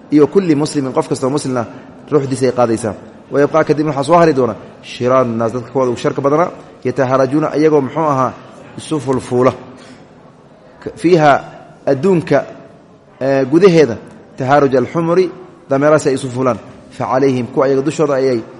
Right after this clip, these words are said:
taquumu saacatu, saacadda qiyaama dhici doonta, ciyaadan billah. Xadiidkaana marka waa taa nabigan uu ka warramay, calayhi salaatu wasalaam, labadaas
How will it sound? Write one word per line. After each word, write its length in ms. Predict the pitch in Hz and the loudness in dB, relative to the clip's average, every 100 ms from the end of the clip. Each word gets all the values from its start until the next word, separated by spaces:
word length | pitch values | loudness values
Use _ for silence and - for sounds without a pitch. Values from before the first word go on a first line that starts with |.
| - - | -20 -12
taquumu 400 | 117 131 127 117 | -8 -4 -2 -4
saacatu, 580 | - 113 101 104 104 151 - - - - | -6 -4 -4 -4 -6 -8 -8 -18 -20 -16
saacadda 400 | - 104 113 110 | -6 -4 -2 -4
qiyaama 260 | 107 104 | -6 -6
dhici 160 | 107 104 | -6 -6
doonta, 240 | 101 98 87 | -8 -6 -6
ciyaadan 320 | 104 101 95 | -4 -4 -6
billah. 300 | 92 92 92 - - - - - | -4 -4 -4 -8 -16 -20 -20 -6
Xadiidkaana 420 | 170 208 185 170 | -2 0 2 2
marka 220 | 165 156 | 2 2
waa 120 | 156 143 | 2 4
taa 180 | 147 | 2
nabigan 360 | 151 175 160 156 | 0 2 2 2
uu 60 | 151 | 2
ka 100 | 170 | 2
warramay, 320 | 160 156 131 | 4 2 2
calayhi 200 | 156 151 | 0 2
salaatu 200 | 143 139 | 0 0
wasalaam, 220 | 165 156 | 0 2
labadaas 340 | 175 160 131 | 4 4 2